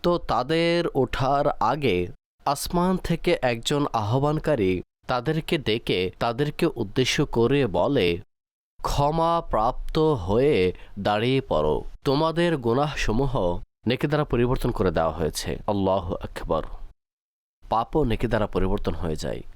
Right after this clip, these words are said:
নেকি তো আসে আল্লাহকে স্মরণ করার মাধ্যমে, নামাজ আদায়ের মাধ্যমে,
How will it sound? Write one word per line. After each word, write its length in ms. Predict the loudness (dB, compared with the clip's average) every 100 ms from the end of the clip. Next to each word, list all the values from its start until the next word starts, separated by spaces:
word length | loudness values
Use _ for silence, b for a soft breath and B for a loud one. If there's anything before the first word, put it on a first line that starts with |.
| _ _ -2
নেকি 340 | 0 0 -2
তো 140 | 0 0
আসে 500 | 2 0 0 2 2
আল্লাহকে 600 | 0 0 2 0 0 -2
স্মরণ 440 | 0 0 0 0
করার 440 | -2 -2 0 0 0
মাধ্যমে, 540 | -2 -2 -2 -2 -2 -6 _ _
নামাজ 440 | -2 0 0 0 -2
আদায়ের 340 | -2 0 0
মাধ্যমে, 480 | 0 -4 -4 -2